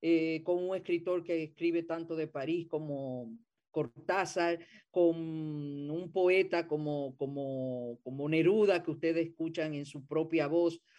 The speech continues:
un texto que le, le, le venía muy bien a Iván. También la música de, mm, el cello era su instrumento favorito. Van a oír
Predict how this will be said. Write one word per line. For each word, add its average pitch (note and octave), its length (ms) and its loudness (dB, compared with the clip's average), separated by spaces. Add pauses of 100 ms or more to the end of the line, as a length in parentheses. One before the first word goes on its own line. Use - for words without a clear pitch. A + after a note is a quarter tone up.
un E3 220 -6
texto E3+ 400 2
que D#3 120 -4
le, B2+ 840 -2
le, C#3+ 300 -2
le D3 140 0
venía D#3+ 340 2
muy D#3+ 180 -2
bien D#3 300 -2
a C#3+ 80 -2
Iván. F#3+ 560 -2 (340)
También F#3+ 580 2
la F3+ 80 4
música F3+ 800 0
de, D3 580 0
mm, B2+ 400 -8
el C#3 280 -2
cello A3+ 360 8
era E3+ 160 6
su E3 120 -4
instrumento D#3+ 520 -4
favorito. D#3 520 -2
Van D#3 180 -2
a D#3+ 80 -2
oír E3 420 2